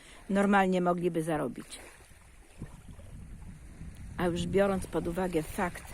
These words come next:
wszystkie telewizyty, jak słyszę, moja siostra na telewizytę czeka, no to jest śmiechu warte. Jak można kogoś zbadać,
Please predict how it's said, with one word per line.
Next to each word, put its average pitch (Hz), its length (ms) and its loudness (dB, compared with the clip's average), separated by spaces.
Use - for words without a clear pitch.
wszystkie - 540 4
telewizyty, 202 1040 6
jak 190 220 4
słyszę, 214 400 2
moja 190 260 2
siostra 202 480 0
na 208 200 8
telewizytę 208 920 6
czeka, 185 500 -2
no 214 120 2
to 240 140 2
jest 226 340 4
śmiechu 262 400 8
warte. 151 440 -4
Jak 202 180 0
można 214 320 4
kogoś 202 300 4
zbadać, 196 680 2